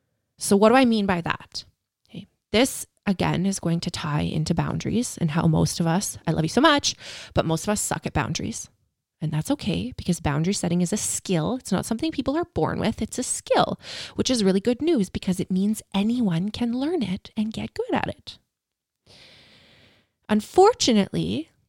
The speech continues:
more often than not in step families, our partners have a tendency to make us responsible for their shit. And not because they're trying to use us,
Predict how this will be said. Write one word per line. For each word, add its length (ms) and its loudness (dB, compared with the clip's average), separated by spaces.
more 200 2
often 320 2
than 140 0
not 300 0
in 120 -2
step 240 -6
families, 640 -4
our 80 0
partners 400 0
have 120 4
a 40 4
tendency 1000 2
to 200 0
make 360 2
us 260 -4
responsible 840 0
for 180 -6
their 220 -6
shit. 480 -4
And 140 6
not 180 8
because 240 4
they're 120 4
trying 340 4
to 100 0
use 500 2
us, 560 -4